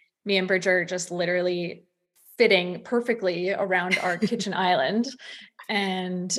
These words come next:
Speaker 1: doing two live workouts a week on my Instagram page. And that people loved it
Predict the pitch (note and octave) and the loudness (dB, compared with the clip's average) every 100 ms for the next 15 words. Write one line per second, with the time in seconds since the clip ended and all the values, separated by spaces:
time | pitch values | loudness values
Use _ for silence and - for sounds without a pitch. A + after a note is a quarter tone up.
0 | - A3 G#3 G#3 G#3 G3+ G#3 G#3 - A#3+ | -4 0 2 4 2 0 -2 -6 -6 -2
1 | A#3 A3+ G#3+ G#3 G#3 G3+ G3+ F#3 F#3+ F#3 | -2 -2 -2 -2 -2 -4 -4 -4 -4 -6
2 | - F#3 F#3 F#3 F#3+ F#3+ - F#3+ G3 G3+ | -8 -6 -6 -6 -8 -10 -6 -4 -4 -6
3 | A3 F#3+ F3+ F3+ G3 F#3 G3+ G#3 - - | -6 -6 -6 -8 -4 -2 -2 -4 -10 -8
4 | G3+ F#3 F3+ F#3 F3 E3+ - - - - | -4 -2 -2 -4 -6 -8 -14 -20 -20 -20
5 | - _ _ _ _ _ _ _ _ _ | -20 _ _ _ _ _ _ _ _ _
6 | G#3+ G#3 G3+ - - - - - - _ | 4 4 4 -2 -6 -8 -8 -12 -16 _
7 | _ _ _ _ - B3 C#4+ D4 G4+ - | _ _ _ _ -10 -4 2 4 4 0
8 | - | -2